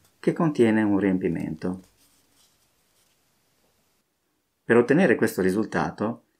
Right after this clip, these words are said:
è necessario un pezzo di cartone con un'altezza pari a circa il doppio di quello della testata.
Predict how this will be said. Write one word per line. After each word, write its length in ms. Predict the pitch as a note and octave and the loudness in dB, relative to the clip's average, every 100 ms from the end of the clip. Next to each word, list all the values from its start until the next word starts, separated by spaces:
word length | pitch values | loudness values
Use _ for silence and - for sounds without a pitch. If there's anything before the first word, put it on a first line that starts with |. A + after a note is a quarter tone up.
| _ | _
è 60 | - | 2
necessario 540 | D3+ D3+ - D3 A2 | 2 4 0 2 2
un 100 | G#2 | 2
pezzo 260 | G2 C#3+ - | 0 0 0
di 80 | F#2+ | -2
cartone 680 | C3 C#3 - G#2 G2+ A2+ B2 | 0 -2 0 2 2 -2 -2
con 120 | D3 | 0
un'altezza 640 | D3 D3 D3 - C3+ - | 2 2 0 0 0 -2
pari 300 | - B2+ A2+ | -2 0 0
a 60 | G#2+ | -2
circa 360 | - - - | -6 -8 -4
il 160 | C#3+ D3 | -6 0
doppio 640 | A2+ A2 - C#3+ D3 - _ | 2 2 0 -2 -2 -6 _
di 160 | - D3 | -6 -4
quello 220 | C3+ A2+ | 0 2
della 180 | F#2+ F2+ | 2 0
testata. 640 | E2+ - B1+ C2+ E2+ E2+ | -6 -10 -12 -8 -10 -10